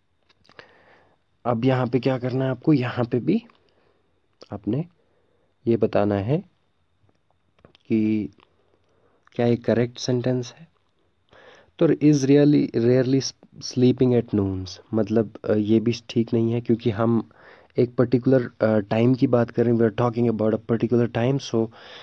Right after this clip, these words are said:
अ, we'll not use is rarely sleeping। We, what we will use, actually this is the correct, तो मीन्स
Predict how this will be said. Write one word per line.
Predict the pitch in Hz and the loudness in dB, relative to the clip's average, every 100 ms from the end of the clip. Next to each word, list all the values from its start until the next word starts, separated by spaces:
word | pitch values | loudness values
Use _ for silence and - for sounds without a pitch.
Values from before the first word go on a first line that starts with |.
| - _ | -20 _
अ, | 107 | -2
we'll | 107 110 117 113 | -2 2 2 2
not | 120 123 | 0 0
use | 117 120 156 - - _ _ _ _ _ _ 139 | 0 0 0 -4 -14 _ _ _ _ _ _ -2
is | 127 120 | 0 0
rarely | 113 101 101 95 - | 0 0 -2 -6 -4
sleeping। | 98 95 90 90 - - - - - - _ - | -4 -4 -8 -12 -20 -20 -20 -20 -20 -20 _ -4
We, | 127 120 | -2 0
what | 139 | 0
we | 160 185 | 2 2
will | 196 165 170 | 2 2 2
use, | 196 - - - - - - - - _ _ _ - | 2 -2 -12 -18 -20 -20 -20 -20 -20 _ _ _ -6
actually | 131 - 160 156 | -4 0 0 2
this | 131 - | 0 -2
is | 135 | -2
the | - - | -4 -2
correct, | 113 98 90 - - _ _ - - _ - | 0 0 -4 -12 -20 _ _ -20 -20 _ 0
तो | |
मीन्स | 120 110 143 175 175 | 2 4 2 0 -4